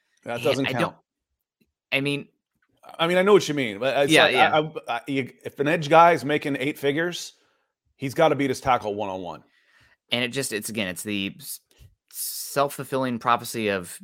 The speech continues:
Speaker 2: you're screwed, uh, when you, so the Broncos, the linebackers, it's the do or don't. Are they gonna be aggressive and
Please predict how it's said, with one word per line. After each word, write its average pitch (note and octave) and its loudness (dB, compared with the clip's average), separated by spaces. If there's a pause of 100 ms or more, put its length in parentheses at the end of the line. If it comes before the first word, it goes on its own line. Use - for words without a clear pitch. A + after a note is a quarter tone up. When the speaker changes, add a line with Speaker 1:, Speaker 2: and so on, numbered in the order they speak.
(560)
Speaker 2:
you're G#2 -8
screwed, G2 -6 (100)
uh, G2 -2
when G#2 -4
you, G#2 -4
so A2 -8
the A2 -4
Broncos, C#3+ 0
the B2+ -6
linebackers, A#2 -2
it's A2+ -8
the A2+ -6
do B2 -2
or B2 2
don't. G2+ -4 (460)
Are A2+ -2
they A2+ 0
gonna A#2+ 0
be A2 2
aggressive D#3+ -2 (140)
and G#2+ -2